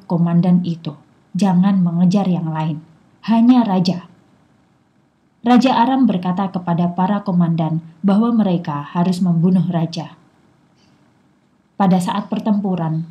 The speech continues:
para panglima itu melihat Raja Yosafat. Mereka menyangka bahwa dialah Raja Israel.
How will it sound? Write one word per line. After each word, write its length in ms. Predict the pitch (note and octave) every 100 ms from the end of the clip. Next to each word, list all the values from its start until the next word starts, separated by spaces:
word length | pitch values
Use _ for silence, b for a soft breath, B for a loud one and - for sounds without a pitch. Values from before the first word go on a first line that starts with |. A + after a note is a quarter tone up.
| F#3
para 240 | F#3 F#3
panglima 400 | F3+ F#3 F#3+ G#3+
itu 340 | G#3+ G3 E3 E3+ - -
melihat 400 | F#3 F#3+ F3+ G3
Raja 300 | F#3 F3 F3+
Yosafat. 560 | E3 E3 E3 D#3 D3+ - _ _ _ _ _ _ _ _ _ _ _ _ -
Mereka 240 | C4 D4
menyangka 640 | D#4 B3+ G#3+ F3+ F3 D3 - _
bahwa 400 | - F#3 F#3 G3
dialah 480 | F3+ F#3+ A3+ A#3+ A#3
Raja 240 | F#3 F3 D#3+
Israel. 540 | E3 E3+ E3 E3+ D#3